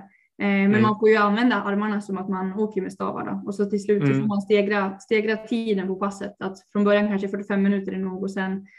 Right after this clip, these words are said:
Speaker 1: sen efter ett tag så blir man förvånad över hur hårt man kan köra för att man har vant sig då.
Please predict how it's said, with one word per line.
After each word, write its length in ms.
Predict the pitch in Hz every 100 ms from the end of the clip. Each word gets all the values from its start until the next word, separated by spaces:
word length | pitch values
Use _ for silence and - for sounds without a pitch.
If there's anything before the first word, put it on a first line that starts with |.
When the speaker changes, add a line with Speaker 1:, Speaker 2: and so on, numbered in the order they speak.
| - - - -
Speaker 1:
sen 120 | 220
efter 160 | 196 202
ett 80 |
tag 220 | 226 220 208
så 340 | 190 185 190
blir 120 | 196
man 100 | 190
förvånad 380 | 196 208 202 190
över 140 | 185 196
hur 160 | 196
hårt 240 | 202 196 196
man 140 | 196
kan 100 | 196
köra 260 | 196 196 196
för 80 | 196
att 80 |
man 120 | 190 196
har 80 |
vant 280 | 202 202 196
sig 100 |
då. 60 | -